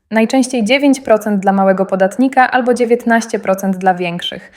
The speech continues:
a Ty dopiero później decydujesz, jak wyciągasz pieniądze na siebie. I tu jest cała magia, bo nie jesteś skazany tylko na dywidendę. Masz do dyspozycji kilka legalnych, prostych metod. Po pierwsze,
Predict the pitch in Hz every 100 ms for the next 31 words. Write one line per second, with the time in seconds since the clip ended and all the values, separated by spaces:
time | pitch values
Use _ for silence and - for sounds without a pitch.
0 | - _ 208 202 359 349 330 240 226 233
1 | 208 196 190 190 190 220 233 233 - 214
2 | 226 214 208 208 196 190 - 196 190 180
3 | 175 175 175 - - - - _ - -
4 | _ 240 311 330 330 - 302 302 269 226
5 | 185 175 - 202 226 240 240 254 254 254
6 | - - 202 202 202 202 202 196 185 185
7 | 185 170 165 165 - - - - 226 233
8 | 220 220 220 220 208 208 214 202 302 311
9 | 262 214 190 175 175 202 - 185 185 -
10 | 190 185 180 185 - - 349 226 185 185
11 | - 180